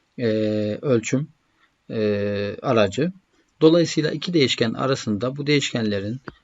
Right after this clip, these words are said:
varyasyonlarının, varyanslarının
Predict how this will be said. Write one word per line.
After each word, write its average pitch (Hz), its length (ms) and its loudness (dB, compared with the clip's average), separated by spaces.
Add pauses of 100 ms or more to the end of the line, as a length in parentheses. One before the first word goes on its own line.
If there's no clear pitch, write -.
(140)
varyasyonlarının, 123 1500 0
varyanslarının 120 760 0